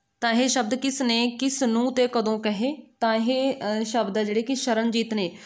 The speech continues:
ਬਲਦੇਵ ਢਿੱਲੋਂ ਨੂੰ ਕਹੇ ਸੀ, ਜਦੋਂ ਇਹ ਦੱਸਦਾ ਕਿ ਬਾਜਵਾ ਦੇ ਇੰਗਲੈਂਡ ਆਉਣ ਬਾਰੇ ਸੁਣ ਕੇ ਕਿੰਨਾ ਗੁੱਸੇ ਵਿੱਚ ਹੈ।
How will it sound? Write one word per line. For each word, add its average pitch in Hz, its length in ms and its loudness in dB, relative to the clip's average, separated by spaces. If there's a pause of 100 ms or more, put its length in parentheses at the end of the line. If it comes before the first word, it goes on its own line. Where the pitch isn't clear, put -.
(200)
ਬਲਦੇਵ 220 420 2
ਢਿੱਲੋਂ 233 280 2
ਨੂੰ 226 140 2
ਕਹੇ 208 280 0
ਸੀ, 262 300 -6 (360)
ਜਦੋਂ 240 260 2
ਇਹ 254 80 2
ਦੱਸਦਾ 220 300 0
ਕਿ 240 160 -2
ਬਾਜਵਾ 220 420 0
ਦੇ 226 140 2
ਇੰਗਲੈਂਡ 208 420 0
ਆਉਣ 202 180 0
ਬਾਰੇ 196 220 0
ਸੁਣ 214 240 -4
ਕੇ 226 160 -2
ਕਿੰਨਾ 208 260 -2
ਗੁੱਸੇ 202 300 -4
ਵਿੱਚ 170 200 -6
ਹੈ। - 140 -8